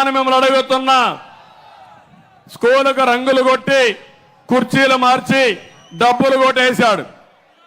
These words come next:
అవి కూడా సెంట్రలైజ్ చేశాడు.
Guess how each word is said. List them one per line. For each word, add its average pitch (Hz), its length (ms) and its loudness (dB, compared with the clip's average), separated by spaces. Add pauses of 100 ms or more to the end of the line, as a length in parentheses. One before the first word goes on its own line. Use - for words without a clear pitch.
(580)
అవి 240 220 2 (100)
కూడా 269 160 2 (140)
సెంట్రలైజ్ 277 580 -2 (100)
చేశాడు. 247 460 0